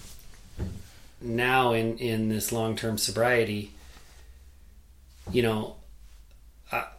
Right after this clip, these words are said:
I really truly believe that I, the person I've become is better than the person that I was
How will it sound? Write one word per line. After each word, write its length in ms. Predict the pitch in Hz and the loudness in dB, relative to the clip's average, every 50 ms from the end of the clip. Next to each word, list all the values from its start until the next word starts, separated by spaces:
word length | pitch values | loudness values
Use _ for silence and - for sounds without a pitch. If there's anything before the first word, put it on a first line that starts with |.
| - | -4
I 240 | - 120 120 120 123 127 | 0 2 4 4 4 4
really 560 | 127 120 117 123 131 135 135 131 127 113 107 | 4 4 6 6 6 6 6 6 4 4 2
truly 500 | 110 - - 127 127 127 117 123 120 113 | 0 0 2 4 4 4 6 4 4 2
believe 880 | 107 110 113 110 110 117 117 117 117 113 113 110 110 104 - - - - - 123 | 2 0 2 2 2 2 2 2 0 0 0 -2 -2 -4 -6 -10 -12 -12 -10 -6
that 440 | 110 113 110 107 104 101 101 - - - - - - - - - - - - - - - - - - - - - | -2 0 0 0 0 -2 -6 -8 -12 -18 -20 -20 -20 -20 -20 -20 -20 -20 -20 -20 -20 -20 -20 -20 -20 -18 -12 -8
I, 160 | - 120 113 - - - - - - - - - - - - - - - - - - | -6 -6 -6 -6 -8 -10 -10 -10 -10 -10 -10 -10 -10 -10 -12 -12 -12 -14 -16 -16 -12
the 340 | 135 120 123 120 113 113 110 - | -8 -4 -2 0 0 0 -2 -2
person 400 | - 143 147 131 - - - 120 | 2 4 4 4 4 4 2 2
I've 480 | 117 117 117 113 113 113 113 110 - - - - - - - - - | 2 2 2 0 0 0 -2 -4 -8 -10 -10 -10 -8 -6 -6 -4 -2
become 800 | 120 117 107 - - 127 127 123 123 120 117 117 113 110 107 - - - - - - - - - - - - - - | -2 -2 -2 -2 0 2 4 4 4 4 4 4 2 0 -2 -4 -8 -16 -16 -16 -16 -16 -16 -16 -16 -16 -16 -10 -4
is 180 | - 123 117 110 | -2 0 0 0
better 420 | - - 123 131 135 135 123 117 | 2 2 4 4 6 6 4 4
than 180 | 107 110 110 107 | 4 2 2 0
the 60 | 107 | 0
person 420 | 104 - 117 113 107 - 113 110 107 | 0 2 2 2 2 2 0 0 0
that 80 | 104 | 0
I 120 | 107 107 107 | 0 0 0
was 640 | 104 107 107 107 107 107 104 101 - - - - | 0 0 0 0 0 -2 -2 -2 -2 -4 -4 -6